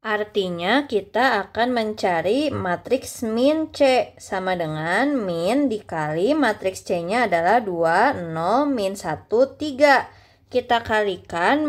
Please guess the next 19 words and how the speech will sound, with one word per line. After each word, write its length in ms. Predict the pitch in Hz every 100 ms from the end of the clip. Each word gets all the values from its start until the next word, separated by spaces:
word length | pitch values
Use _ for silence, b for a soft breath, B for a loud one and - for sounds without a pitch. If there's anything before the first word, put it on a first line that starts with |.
| 269
minnya 640 | 220 190 165 156 175 247
kepada 480 | 285 233 180 170 269
setiap 480 | 277 220 226 269 285
elemen 480 | 196 175 170 226 254
dari 240 | 180 208
matriks 480 | 233 226 311 - -
C, 240 | 320 247
menjadi 800 | 180 202 196 185 160 160 185 285
min 400 | 294 262 233 208
dua, 720 | 190 170 156 151 160 240 370
nol, 640 | 190 180 170 160 165 233 311 -
satu, 880 | 190 151 - 175 180 220 349 - - - 214
min 320 | 233 277 277
tiga. 560 | 339 311 320 311 - B B B -
Inilah 560 | 202 190 175 165 233
lawan 480 | 247 175 170 226 285
dari 240 | 185 175 277
matriks 480 | 254 233 311 -
C. 400 | - 339 262 -